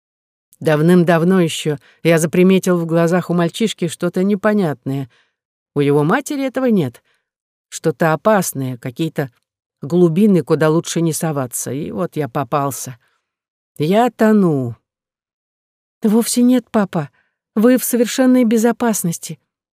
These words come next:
Делайте, что хотите. В вашей власти завтра же услать меня в монастырь и разбить Грэму сердце,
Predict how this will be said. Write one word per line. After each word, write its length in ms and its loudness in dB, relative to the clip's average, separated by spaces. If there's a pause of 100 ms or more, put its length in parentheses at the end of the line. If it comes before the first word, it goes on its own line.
(420)
Делайте, 540 0
что 180 0
хотите. 560 -6 (540)
В 120 2
вашей 320 0
власти 360 0
завтра 360 0
же 240 -4 (380)
услать 380 0
меня 260 4
в 100 -4
монастырь 600 2 (240)
и 60 2
разбить 420 2
Грэму 320 4
сердце, 500 -4